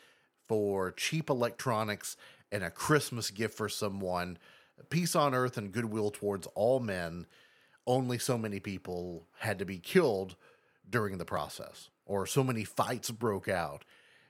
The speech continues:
It's unbelievable when you see those things on television, you read about it, and it's, it's real. We don't think it's,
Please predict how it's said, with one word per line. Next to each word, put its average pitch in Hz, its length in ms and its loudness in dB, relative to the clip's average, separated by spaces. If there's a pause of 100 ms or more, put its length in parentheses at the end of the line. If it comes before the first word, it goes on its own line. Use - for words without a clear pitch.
(360)
It's 117 240 -4
unbelievable 113 840 0
when 95 200 -4
you 92 100 -8
see 160 440 0
those 95 340 0
things 87 440 -4
on 87 140 -6
television, 87 680 -6
you 92 160 -8
read 127 360 -2
about 80 360 -4
it, 87 100 -10
and 110 140 -4
it's, - 460 -6
it's 123 120 -4
real. 151 420 2 (460)
We 131 160 2
don't 156 260 2
think 139 240 0
it's, - 320 -4